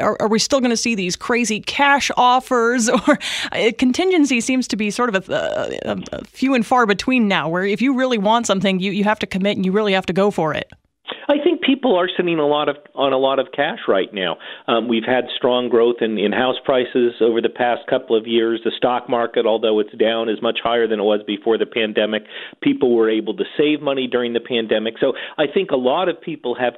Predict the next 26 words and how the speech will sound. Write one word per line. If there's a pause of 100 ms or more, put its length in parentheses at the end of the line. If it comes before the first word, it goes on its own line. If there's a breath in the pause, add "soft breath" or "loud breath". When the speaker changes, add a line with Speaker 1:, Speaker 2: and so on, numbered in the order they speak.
Speaker 2:
cash,
and
so
I
do
think
that,
that
cash
offers
will
remain
a
feature
of
the
housing
market, (280 loud breath)
uh, (100)
throughout
twenty
twenty-two
and
into
twenty
twenty-three.